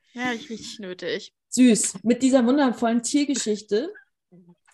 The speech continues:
Speaker 2: entlassen wir euch jetzt in, äh, die Woche. Ich find's übrigens richtig geil, dass wir immer dienstags senden, weil Dienstag ist persönlich auch mein Hassarbeitstag, weil ich finde, man ist grad so gut drin, dass man gut arbeiten kann, aber die Woche ist noch ganz schön lang. Man denkt sich so,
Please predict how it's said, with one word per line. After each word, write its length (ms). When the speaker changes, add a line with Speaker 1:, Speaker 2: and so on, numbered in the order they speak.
Speaker 2:
entlassen 460
wir 160
euch 260
jetzt 300
in, 260
äh, 220
die 180
Woche. 280
Ich 120
find's 180
übrigens 380
richtig 300
geil, 280
dass 180
wir 60
immer 160
dienstags 640
senden, 680
weil 200
Dienstag 360
ist 180
persönlich 420
auch 160
mein 220
Hassarbeitstag, 800
weil 80
ich 100
finde, 180
man 80
ist 140
grad 240
so 120
gut 220
drin, 120
dass 140
man 140
gut 140
arbeiten 440
kann, 180
aber 100
die 140
Woche 180
ist 120
noch 120
ganz 200
schön 100
lang. 140
Man 100
denkt 180
sich 100
so, 80